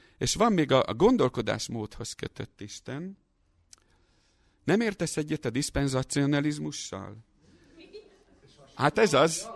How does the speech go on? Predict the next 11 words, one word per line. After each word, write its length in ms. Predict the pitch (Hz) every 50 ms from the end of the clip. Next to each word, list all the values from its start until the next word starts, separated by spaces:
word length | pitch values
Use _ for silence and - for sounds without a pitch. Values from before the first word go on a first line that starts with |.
| - -
És 140 | - 123 -
azt 140 | 165 180 -
se 120 | - 202
tudod, 280 | - - 190 180 170 143
mi 120 | 139 151
az? 300 | 170 180 156 135 127 - - - - - - - - - - - - - - - - - _ - - - - - -
Én 100 | 139 151
most 160 | 165 175 -
nem 180 | 262 311 - -
káromkodok 720 | - 123 127 123 120 123 127 - - 120 - - - -
neked. 560 | 240 123 - - - 127 127 135 151 -